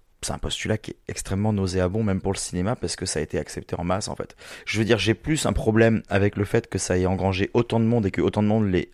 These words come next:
apprécié et le valide, qu'avec le fait que ce truc existe. Ça aurait fait le flop que ça méritait, en mode, bah, ça a pas marché parce que les gens disent, « Oh, attends, tu te moques de moi, Toto. » J'aurais préféré, quoi.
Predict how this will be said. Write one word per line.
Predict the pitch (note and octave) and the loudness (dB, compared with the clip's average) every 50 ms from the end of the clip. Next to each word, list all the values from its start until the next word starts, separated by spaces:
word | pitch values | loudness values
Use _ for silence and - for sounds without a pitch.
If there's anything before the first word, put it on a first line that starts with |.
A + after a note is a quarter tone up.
| _ - | _ -2
apprécié | A2+ - - A2+ G#2 - - - A2+ D#2+ | -2 -2 0 -4 -4 -4 0 0 2 2
et | F2+ | 4
le | F2+ F2 | 4 4
valide, | F2+ F#2 F#2 F#2 B2 D3 C3 G2+ - - - - - - - - - - | 6 6 6 4 4 0 0 -4 -10 -12 -20 -20 -20 -20 -20 -16 -4 2
qu'avec | A2 G2 F#2+ F#2 | 4 4 4 4
le | F#2+ G2 | 4 4
fait | A#2 C3 - | 4 4 2
que | - G#2 | 2 -2
ce | - | 0
truc | - A2 - A2 | 0 0 0 0
existe. | G2 G2+ A2 A#2 - - - - - - - - - - _ _ - | 0 0 -2 -4 -6 -8 -12 -20 -20 -20 -20 -20 -20 -20 _ _ -8
Ça | - - G#2+ G2+ F#2+ | 0 4 6 8 8
aurait | G2 F#2+ F#2+ G#2+ G#2+ G#2+ G#2 - - - - - _ _ _ - | 8 8 8 8 8 8 6 4 2 -6 -20 -20 _ _ _ -14
fait | - - G#2 G2 | -4 2 4 4
le | G2 | 4
flop | F#2 - - A2+ - | 4 4 4 4 4
que | - - G2+ | 4 -2 -2
ça | - - F#2 | 0 0 0
méritait, | F#2 F#2 F#2+ F#2+ - - G#2+ G#2 | 2 2 0 0 2 4 4 4
en | F2+ F2 | 6 6
mode, | F#2 F2+ | 4 4
bah, | E2 E2 | 2 -2
ça | - - F2+ | -2 -2 2
a | |
pas | - F#2 | 4 4
marché | F#2 F#2 - - - | 4 4 2 0 -2
parce | E2+ F2+ - | -2 -2 -4
que | - - | -2 -2
les | E2+ | 0
gens | E2+ F2 F2+ | 0 0 0
disent, « | F#2+ G#2 G#2+ | 2 2 2
Oh, | |
attends, | G#2 - G2 G2+ | 2 2 0 -4
tu | - F#2+ | -4 -4
te | F#2 F2+ | -2 -2
moques | F#2 F#2 | -2 0
de | F#2+ | 0
moi, | F#2+ F#2 | 0 0
Toto. » | - - - A#2 C#3 D#3+ D#3 - - - - - - - - _ - _ - _ _ _ - - - - | 0 0 2 4 4 2 2 -2 -14 -20 -20 -20 -20 -20 -20 _ -20 _ -20 _ _ _ -20 -18 -8 -6
J'aurais | G2+ F2+ G2 F2+ F2+ | -4 -4 -2 -4 -2
préféré, | F#2+ F#2+ - G#2 G#2 G#2 F#2 | -4 -2 -2 0 0 0 -2
quoi. | - B1 A#1 | -2 -8 -12